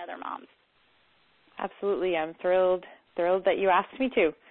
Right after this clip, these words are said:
Speaker 2: and, uh, very blessed by you as well, for sure.
Speaker 1: Uh, well,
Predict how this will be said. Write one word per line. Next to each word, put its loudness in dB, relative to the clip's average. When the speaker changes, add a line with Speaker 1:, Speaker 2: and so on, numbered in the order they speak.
Speaker 2:
and, -4
uh, 4
very 2
blessed 0
by 4
you 0
as 0
well, 4
for -6
sure. -2
Speaker 1:
Uh, -16
well, -12